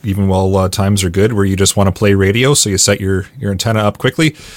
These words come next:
and then do your thing and then take it down a couple hours after you're done, just because maybe you have some rules, regulations in your area that just strictly prohibit it. Or, like I said, you got a significant other that just absolutely hates it. So you wait until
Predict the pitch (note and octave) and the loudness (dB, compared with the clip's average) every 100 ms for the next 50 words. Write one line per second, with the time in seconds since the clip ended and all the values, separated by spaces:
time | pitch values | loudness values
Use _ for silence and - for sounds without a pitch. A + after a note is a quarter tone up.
0 | - - G2 G2 G2 F#2+ A2+ G#2 - A#2+ | -14 -2 0 2 0 -2 -2 -2 0 -2
1 | C#3 G#2 G2 - G2+ G2 G2+ G2+ G2+ - | 0 0 0 0 -2 0 0 2 -2 0
2 | F#2 G2+ G2+ F#2 F#2 F2+ G#2+ F2+ F2+ G2 | 0 2 0 -2 -4 -6 -6 -4 -2 0
3 | C#3+ C#3 G#2 - - - _ _ G#2+ G#2+ | 0 -2 -2 -4 -6 -18 _ _ -6 0
4 | G#2+ G2+ G#2 G#2 F#2+ G2 - G2 F#2+ F2 | 0 0 -2 -2 0 0 0 0 0 0
5 | F#2 F2 F2 - F#2+ F#2 F2+ F#2+ F#2+ F#2 | -4 -2 -4 -4 -8 -6 -4 -2 -2 -4
6 | - - - - G#2 G2+ - G2 A#2 D#3 | -8 -10 -4 -4 -4 -8 -2 -2 0 -2
7 | - G2+ G#2+ A2+ - - - - _ - | 0 2 2 0 -6 -20 -20 -20 _ -14
8 | G2+ F#2+ A#2+ G#2+ G2 - - G2 G2 G2+ | -8 -4 -4 -2 -2 -2 -4 -2 0 0
9 | A#2 F#2+ F2+ - G2 - G#2+ G2 G#2+ B2 | 0 0 -2 -2 0 0 -2 -2 0 0
10 | C#3+ - - F#2 G#2 G2+ G2 G2+ | 0 -2 -2 0 0 -2 -2 -2